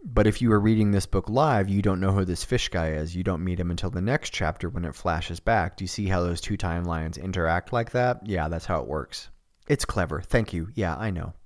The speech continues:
Just kidding. Um, so this is Prison Runner, formerly titled Catch and Release.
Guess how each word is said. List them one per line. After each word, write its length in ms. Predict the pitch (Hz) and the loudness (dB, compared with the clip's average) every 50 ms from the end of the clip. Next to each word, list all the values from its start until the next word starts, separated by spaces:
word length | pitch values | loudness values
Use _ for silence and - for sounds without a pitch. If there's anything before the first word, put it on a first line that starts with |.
| _ _ - | _ _ -12
Just 180 | - 98 - | -10 -10 -8
kidding. 240 | - - - - 110 - - - - - - - - - - - - | -8 -8 -10 -10 -10 -14 -18 -20 -20 -20 -20 -20 -20 -20 -20 -10 -2
Um, 400 | 127 117 113 113 113 110 - - _ _ _ - - | 4 4 4 6 4 2 -2 -4 _ _ _ -6 -2
so 540 | - - - 147 135 131 127 127 123 - 143 | -2 2 6 6 8 8 8 6 4 2 -2
this 360 | 139 123 135 151 147 - - - - | -4 0 2 2 2 2 -2 -4 -2
is 420 | 147 135 135 131 127 120 - - - - - | 2 4 4 4 4 2 -2 -8 -6 2 2
Prison 340 | - - 185 175 156 123 110 | 4 4 6 4 4 2 4
Runner, 260 | 101 98 92 92 90 | 2 4 4 2 0
formerly 460 | - - 117 113 113 113 110 110 110 | 0 0 0 2 2 2 2 2 2
titled 460 | 104 - 113 110 101 104 98 95 - | 2 4 4 4 4 4 2 0 0
Catch 340 | - - - 110 107 - - | 2 4 4 4 4 2 0
and 140 | 110 104 101 | 0 0 2
Release. 480 | 98 95 92 95 101 117 - - - | 2 2 2 2 0 0 -2 -6 -10